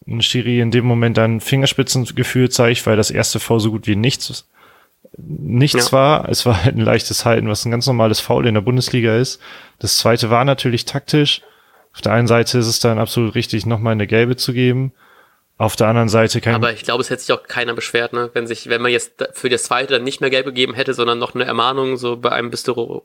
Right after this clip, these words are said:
Speaker 2: runter.
Speaker 1: Richtig, weil im,
Speaker 2: Wäre, glaub ich,
Speaker 1: in
Speaker 2: auch
Speaker 1: mein-,
Speaker 2: jeder zufrieden
Speaker 1: in
Speaker 2: gewesen.
Speaker 1: meinen Augen hat Veljković halt nur diese beiden Fouls begangen und dafür vom Platz gestellt zu werden, finde ich schon, weiß ich,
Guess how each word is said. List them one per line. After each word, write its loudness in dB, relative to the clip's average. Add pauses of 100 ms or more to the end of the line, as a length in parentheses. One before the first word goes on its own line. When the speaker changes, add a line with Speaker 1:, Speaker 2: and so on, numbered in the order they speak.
Speaker 2:
runter. -4
Speaker 1:
Richtig, 0
weil 4
im, -2
Speaker 2:
Wäre, 0
glaub 2
ich, -4
Speaker 1:
in 2
Speaker 2:
auch 4
Speaker 1:
mein-, -2
Speaker 2:
jeder 0
zufrieden -8
Speaker 1:
in -8
Speaker 2:
gewesen. 0
Speaker 1:
meinen 2
Augen 2
hat -2
Veljković 0
halt 2
nur 2
diese 2
beiden 0
Fouls 0
begangen 0
und -2
dafür 0
vom -6
Platz -2
gestellt 0
zu -2
werden, 2 (760)
finde 2
ich 2
schon, 2 (240)
weiß 0
ich, 0